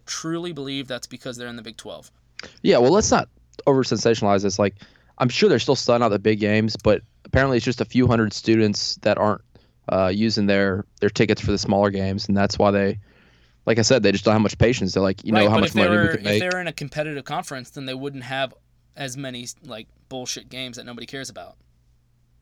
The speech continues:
Speaker 2: Oh, so you're saying if they'd moved to the Big Ten?
Speaker 1: Yes, I think they're a perfect fit for the Big Ten. Sorry, Kansas State. I know you're probably gonna be left out of this deal when the Big Twelve just evaporates into nothing. You can join the A A C and be a G five,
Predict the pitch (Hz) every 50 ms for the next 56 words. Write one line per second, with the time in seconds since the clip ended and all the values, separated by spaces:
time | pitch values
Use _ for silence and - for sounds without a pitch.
0 | _ _ - 120 110 - - 104 98 - 117 110 107 101 - 110 104 101 98 101
1 | 110 110 107 - - 107 98 98 101 92 - 107 101 101 101 98 107 110 _ _
2 | - 175 202 - - - - 143 151 160 190 185 165 190 175 - - 175 165 190
3 | 160 - 190 185 - - 156 147 143 147 - - 131 107 - - _ _ - -
4 | - 151 160 165 180 165 - 180 180 170 180 160 - - 160 143 147 - _ _
5 | _ _ _ _ - - 143 156 160 170 170 160 - 156 156 156 160 170 160 151
6 | 151 143 143 135 - 147 135 139 139 151 143 - - 165 165 170 165 156 139 127
7 | 123 - 139 131 - - 143 139 135 127 131 131 - - - - 139 127 123 117
8 | 127 131 151 151 151 151 160 156 - - 139 131 - 127 131 127 127 127 - 165
9 | 170 185 180 _ _ _ _ _ - 151 156 - 185 170 143 160 165 165 165 151
10 | 131 151 156 151 160 170 165 - - 135 135 147 160 156 _ _ _ - 135 131
11 | 131 131 131 127 135 131 - - 143 127 120 - 143 -